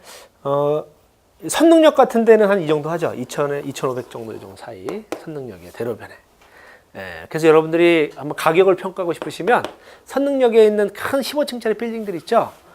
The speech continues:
번지를 하나 찍으셔가지고요. 건축물 대장을 한번 떼어보세요. 건축물 대장을. 그럼 거기에 연면적이 나와요, 안 나와요? 예, 그 여기 한 평당 이천오백 정도 곱해보시면,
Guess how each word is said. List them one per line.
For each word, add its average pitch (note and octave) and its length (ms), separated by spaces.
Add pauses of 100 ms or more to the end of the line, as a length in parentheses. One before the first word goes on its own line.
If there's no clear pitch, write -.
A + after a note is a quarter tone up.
(240)
번지를 G3+ 400
하나 F#3+ 160
찍으셔가지고요. G3 1000 (120)
건축물 A3+ 400
대장을 F#3+ 260
한번 D#3 220
떼어보세요. A3 380 (1200)
건축물 C#3 400
대장을. G#2 280 (220)
그럼 D#3+ 140
거기에 D3+ 280
연면적이 F#3+ 380
나와요, D#3+ 240
안 D3+ 100
나와요? B2 260 (880)
예, G#2+ 280
그 D3+ 100
여기 C3 180
한 F#3 80
평당 A3+ 480
이천오백 D#3 580
정도 C3 220
곱해보시면, B2+ 760